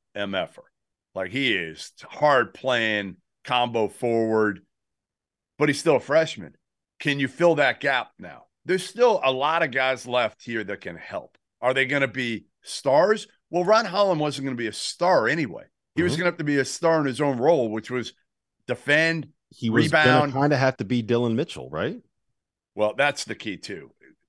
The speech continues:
Speaker 1: Does Dylan Mitchell come back? 'Cause if they lose Dylan Mitchell, too, and you know what I think of Dylan Mitchell. Like, you
Speaker 2: Mm-hmm.
Speaker 1: know what I think of him as a, as a team guy.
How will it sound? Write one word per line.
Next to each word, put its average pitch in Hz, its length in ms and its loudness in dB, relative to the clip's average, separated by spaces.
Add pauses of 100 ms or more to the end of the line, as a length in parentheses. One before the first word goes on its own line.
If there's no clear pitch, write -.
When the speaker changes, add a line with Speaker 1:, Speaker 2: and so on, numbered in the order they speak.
Speaker 1:
Does 107 240 -10
Dylan 135 300 2
Mitchell 123 300 -4
come 101 260 -6
back? 87 320 -10 (240)
'Cause 143 180 -4
if 156 120 -2
they 156 120 2
lose 180 360 0
Dylan 151 260 2
Mitchell, 135 320 -4
too, 127 460 -2 (400)
and 110 100 -8
you 143 80 0
know 135 200 6
what 110 120 4
I 104 140 0
think 101 240 -10
of 95 100 -14
Dylan 87 220 -10
Mitchell. 80 500 -18
Like, 101 240 -8
you 123 120 -4
Speaker 2:
Mm-hmm. 135 80 -2
Speaker 1:
know 127 100 2
what 117 120 2
I 107 100 0
think 104 220 -8
of 107 80 -4
him 107 200 -6
as 98 140 -10
a, 104 140 -14
as 95 160 -8
a 92 60 -12
team 131 440 -6
guy. 92 360 -2